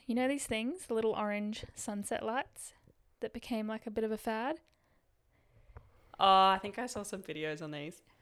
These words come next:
Speaker 1: Yeah.
Speaker 2: <laughs>
Speaker 1: So
Speaker 2: Do you
Speaker 1: I
Speaker 2: love it?
Speaker 1: bought one
Speaker 2: <laughs>
Speaker 1: and I was like, "This is gonna be so sick." <laughs> I tried to use it in a shoot, but, like, you literally need to be in a pitch black room for it to come up. And I was in, like, a nat-, like, a,
Speaker 2: Mm.
Speaker 1: not a natural light studio, but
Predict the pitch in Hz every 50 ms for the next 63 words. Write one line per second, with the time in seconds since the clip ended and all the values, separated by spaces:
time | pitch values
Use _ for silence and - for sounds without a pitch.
0 | - - 302 247 247 226 - - - - - - - 247 240 240 190 240 247 262
1 | 269 254 247 220 226 - - - 220 214 208 226 262 320 - - 320 277 226 220
2 | 220 220 214 220 220 220 - - - 247 247 269 269 254 294 294 302 311 311 -
3 | - - 254 240 233 233 233 - 247 220 208 208 - - - 370 - - - -
4 | - - - - - - - - 233 233 - - - 440 622 719 740 - - -
5 | - - - - - - - 349 - - 294 277 - 277 240 247 247 247 302 277
6 | 226 214 220 220 233 - - 214 214 220 - - 214 202 202 - - - - -
7 | - - - - - - - - 185 - 233 233 - - - - _ _ _ -
8 | - - _ _ _ _ - 233 247 269 254 269 269 269 269 285 311 370 392 403
9 | 381 311 269 254 - 226 240 226 220 214 - - 214 214 - - - 208 196 -
10 | - 214 208 202 202 196 190 190 190 - - - 196 190 - - - 214 196 190
11 | - - - - 208 190 180 - - - - - - - _ _ - 214 214 208
12 | 220 226 226 233 226 214 208 208 214 233 214 196 - - - - - 202 196 -
13 | 208 196 196 196 196 190 190 190 185 180 202 214 220 226 202 190 - - - 202
14 | 190 185 - - - 202 190 185 180 180 180 185 175